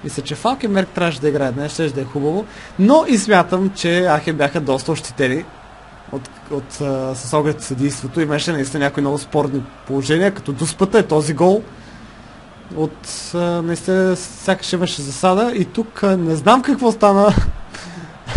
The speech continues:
Опара спря топката с, а, гърди за Хамид, но не се разбраха явно. Така ще имаме една шест оценка. Да, Солдо с шест и десет, браво, най-младият участник на Ахен, играч на матча. Браво на Тича.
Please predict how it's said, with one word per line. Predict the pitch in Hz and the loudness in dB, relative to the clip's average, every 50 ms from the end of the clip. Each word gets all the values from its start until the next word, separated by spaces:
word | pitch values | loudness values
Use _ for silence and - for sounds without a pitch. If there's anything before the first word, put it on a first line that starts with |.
| - - - - - - - - - - - - - - - - - - - - - - - - - | 10 10 8 4 -4 -14 -20 -18 -18 -18 -18 -18 -20 -20 -20 -20 -20 -20 -20 -20 -20 -20 -20 -8 -4
Опара | 160 147 143 - 202 214 196 | -2 0 4 6 6 6 4
спря | 190 - - 202 208 | 2 2 2 2 2
топката | 208 226 220 208 - - 202 - 208 202 196 | 2 2 -2 -2 -2 -4 -2 0 2 2 2
с, | 196 - 185 175 - - - - | 0 -2 -4 -6 -6 -6 -2 0
а, | 185 175 | 0 2
гърди | 151 139 170 160 156 170 190 | 2 2 0 0 2 0 0
за | 160 135 151 170 175 170 170 160 - | 0 0 2 2 2 2 2 0 0
Хамид, | - 170 190 214 220 - - | -2 -2 -2 -2 -4 -6 -8
но | 151 160 170 175 | -8 -6 -6 -6
не | 170 | -6
се | 147 - 156 | -6 -6 -6
разбраха | 131 123 117 127 131 127 120 | -6 -6 -6 -6 -6 -6 -6
явно. | 117 117 135 175 214 233 - - - - - - - - - - - | -6 -4 -4 -6 -6 -8 -12 -16 -20 -20 -20 -20 -20 -20 -20 -10 -8
Така | 202 196 196 247 240 233 220 | -6 -6 -2 -2 -2 0 -2
ще | 220 - 226 | -2 -2 -2
имаме | 208 208 202 202 | -2 0 0 0
една | 196 196 196 190 190 | 0 0 0 -2 -2
шест | - - 196 190 - - | -2 -4 -4 -4 -6 -8
оценка. | - - 196 185 180 - - 185 185 180 | -6 -4 -4 -4 -4 -4 -2 -2 -2 0
Да, | 170 233 320 - - - | 2 2 2 2 0 -2
Солдо | - - - 208 208 202 175 160 | -4 0 4 4 4 4 4 0
с | - - | -4 -4
шест | - - 220 285 330 - | 2 6 6 6 6 4
и | 285 | 4
десет, | 190 202 202 196 196 165 135 | 6 8 6 6 6 0 -2
браво, | 123 175 196 196 175 156 139 151 | 0 2 2 4 2 2 0 -2
най-младият | 190 226 240 226 220 214 202 185 180 160 | -2 -2 0 2 2 2 2 0 -2 -2
участник | - - 180 160 - - 220 220 - - - - - - - - - - - - - - - _ - - - _ - - - | 0 0 -2 0 -2 -4 -8 -8 -10 -18 -20 -20 -20 -20 -20 -20 -20 -20 -20 -20 -20 -20 -20 _ -20 -20 -20 _ -20 -12 -6
на | 135 151 156 147 | -2 0 0 0
Ахен, | - - 180 170 165 | 0 -2 -2 -2 0
играч | 147 139 147 139 131 - | 0 0 0 0 -2 -4
на | - 113 | -6 -6
матча. | 113 113 110 - - 269 269 - - - - - - - - - - - - _ - - | -6 -6 -6 -6 -8 -8 -8 -12 -16 -20 -20 -20 -20 -20 -20 -20 -20 -20 -20 _ -18 -14
Браво | 127 139 127 113 | -12 -10 -8 -8
на | 104 98 | -10 -10
Тича. | - - 120 120 - 208 | -12 -14 -12 -12 -12 -12